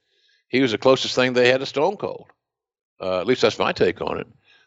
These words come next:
But when Raven came out, I was a little su-, pleasantly surprised, but not totally, because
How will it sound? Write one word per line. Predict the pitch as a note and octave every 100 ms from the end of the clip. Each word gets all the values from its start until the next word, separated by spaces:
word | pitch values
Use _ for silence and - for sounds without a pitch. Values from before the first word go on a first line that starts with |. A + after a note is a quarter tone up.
| -
But | A#2+ A#2
when | A#2+ A2
Raven | B2 F3 F3
came | C3+ B2 G#2+
out, | A2 B2
I | A2+
was | A2+ D3 F#3+
a | B2
little | A2+
su-, | G2 - -
pleasantly | B2+ A2+ G#2+
surprised, | G2 F2 G2 F2+ F#2+ C3+ - _ _ _ _ _
but | D3
not | F3+ D#3
totally, | - F#3 F#3+
because | C3 B2 A#2+ A2+